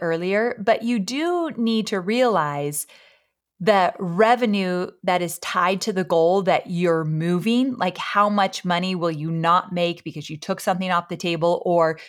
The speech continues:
you did a launch and it didn't produce what you thought it would? Figure out, okay, what is that revenue? And then before you move the goal, the best thing you could do is figure out other ways you could possibly make it up.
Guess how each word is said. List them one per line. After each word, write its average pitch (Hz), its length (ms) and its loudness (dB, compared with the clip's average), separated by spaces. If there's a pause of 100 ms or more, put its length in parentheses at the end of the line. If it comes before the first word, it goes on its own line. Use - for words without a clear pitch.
you 196 100 0
did 185 160 4
a 185 80 6
launch 175 400 2
and 156 80 -4
it 151 140 -4
didn't 185 260 -2
produce 170 380 -4
what - 100 -4
you 175 140 -2
thought 156 280 0
it 185 120 0
would? 269 340 2 (460)
Figure 269 180 2
out, 233 160 4
okay, 196 220 2
what 202 260 2
is 285 160 -2
that 190 240 2
revenue? 165 640 0 (380)
And 202 200 4
then 302 300 4
before 277 480 0 (160)
you 302 160 2
move 254 540 2
the 208 100 2
goal, 147 480 0
the 170 160 -2 (140)
best 381 340 0
thing 240 160 0
you 208 140 0
could 185 160 -2
do 180 160 -2
is 170 160 -4
figure 214 320 0
out 185 220 4 (120)
other 233 260 4
ways 190 380 0
you 190 80 -2
could 151 220 -8
possibly 180 880 0
make 180 320 0
it 156 100 0
up. 214 320 2